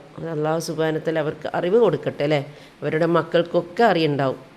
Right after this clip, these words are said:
നമ്മൾക്ക് പഠിക്കാൻ പറ്റാത്ത ആൾക്കാരൊക്കെ തന്നെ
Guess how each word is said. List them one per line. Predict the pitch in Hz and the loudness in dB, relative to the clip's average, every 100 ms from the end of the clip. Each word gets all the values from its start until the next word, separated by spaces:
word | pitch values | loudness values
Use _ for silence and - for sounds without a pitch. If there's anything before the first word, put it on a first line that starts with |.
| - - - - - - - - - - - - | -20 -20 -20 -20 -20 -20 -20 -20 -20 -20 -12 -2
നമ്മൾക്ക് | 151 160 175 190 | 4 6 6 4
പഠിക്കാൻ | 185 147 143 175 180 | 0 0 2 2 4
പറ്റാത്ത | 170 147 170 156 156 180 - - - - - 143 | 2 0 2 2 2 0 0 -8 -20 -20 -10 0
ആൾക്കാരൊക്കെ | 147 147 165 156 147 143 175 | 0 2 2 4 2 0 0
തന്നെ | 165 156 147 | 2 2 2